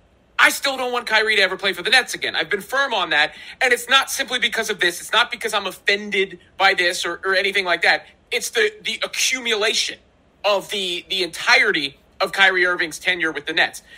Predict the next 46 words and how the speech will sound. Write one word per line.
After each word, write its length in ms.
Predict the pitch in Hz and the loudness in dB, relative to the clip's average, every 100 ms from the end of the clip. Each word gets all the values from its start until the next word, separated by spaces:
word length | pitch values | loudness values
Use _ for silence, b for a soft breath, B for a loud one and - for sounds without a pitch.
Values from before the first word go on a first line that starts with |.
| B - | B 0
And 160 | 208 | 0
theoretically, 880 | - 285 262 240 269 277 294 294 302 _ - | 2 2 6 6 4 0 0 0 -4 _ -4
you 60 | |
know, 80 | 226 | 0
is 120 | 214 202 | 0 0
their 120 | 202 | 0
ceiling 400 | - 240 254 247 | 0 -2 -2 -2
higher 440 | 196 214 226 240 - _ | 0 2 0 -2 -12 _
with 160 | 226 233 | -4 4
Kyrie? 500 | 233 247 254 220 - - | 4 4 0 -2 -12 -6
Sure. 520 | - - 262 277 311 _ _ _ - | -2 0 0 0 -4 _ _ _ 2
But 280 | 247 - _ _ _ _ _ | 2 2 _ _ _ _ _
what 240 | 196 220 285 | 2 4 6
do 80 | |
I 120 | 262 233 | 6 4
think 200 | 240 220 | 0 -2
the 60 | |
chances 420 | 208 202 196 180 | 2 2 2 0
are 320 | 180 165 - - - | 2 4 0 -2 -4
of 140 | 165 | 0
them 140 | 185 | 0
winning 200 | 180 175 | 0 -2
a 60 | 160 | -2
championship 680 | - 165 160 160 - 165 - | 0 0 0 -4 -2 -4 -4
with 200 | 170 170 | -4 -2
him? 260 | 165 165 - _ | -2 -4 -10 _
I 80 | 156 | 0
think 160 | 185 | 2
it's 80 | 170 | 0
pretty 240 | - 196 160 | 0 0 0
minuscule. 640 | 165 160 - 170 170 - _ - | 0 -2 0 0 0 -6 _ 2
I 80 | |
think 140 | 165 196 | 4 4
he's 120 | 175 | 2
gone 440 | 165 175 180 180 - _ - | 6 6 6 2 -6 _ 4
after 300 | - - 185 | 4 4 0
the 80 | 170 | 2
year's 280 | 175 185 165 | 2 2 2
over. 360 | 170 175 175 B B | 2 0 -2 B B
And 160 | 180 175 | 2 4
I, 40 | |
and 120 | 170 | 6
I 100 | 175 | 6
just 280 | 175 196 - | 6 0 -2
feel 240 | 190 214 | -2 -2
better 480 | 202 180 208 147 - | 2 4 4 2 -2